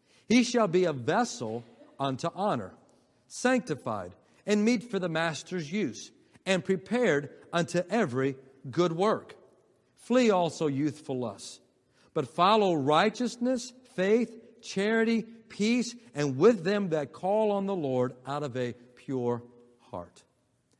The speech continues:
It was a vessel set apart. And we're vessels set apart. The first one I want you to see there,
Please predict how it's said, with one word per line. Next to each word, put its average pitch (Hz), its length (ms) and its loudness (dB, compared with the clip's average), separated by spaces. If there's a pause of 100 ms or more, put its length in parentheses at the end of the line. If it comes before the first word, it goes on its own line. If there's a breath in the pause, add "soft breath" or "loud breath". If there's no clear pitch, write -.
It 185 120 2
was 151 220 0
a 147 100 0
vessel 123 640 -6 (800)
set - 340 -10
apart. 110 520 -10 (560)
And 233 180 2
we're 277 140 4
vessels 147 520 -4
set 127 140 -4
apart. 117 400 -4 (400 soft breath)
The 180 100 0
first 226 280 4
one 190 120 0
I 165 40 2
want 160 260 -2
you 160 60 0
to 147 80 -4
see 160 240 -2
there, 165 300 2